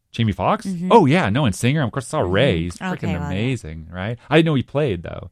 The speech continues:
Speaker 2: Yeah.
Speaker 1: That's good. I
Speaker 2: Yeah,
Speaker 1: know
Speaker 2: he
Speaker 1: he, uh,
Speaker 2: plays.
Speaker 1: ah, he's so freaking talented. By the way, little fun fact. His name is Jamie Foxx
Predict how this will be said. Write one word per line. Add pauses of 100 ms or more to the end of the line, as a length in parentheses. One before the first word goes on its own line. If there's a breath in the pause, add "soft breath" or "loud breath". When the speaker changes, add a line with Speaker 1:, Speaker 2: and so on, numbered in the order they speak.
Speaker 2:
Yeah.
Speaker 1:
That's
good.
I
Speaker 2:
Yeah,
Speaker 1:
know
Speaker 2:
he
Speaker 1:
he,
uh,
Speaker 2:
plays.
Speaker 1:
ah, (640)
he's
so
freaking
talented.
By
the
way,
little
fun
fact.
His
name
is
Jamie
Foxx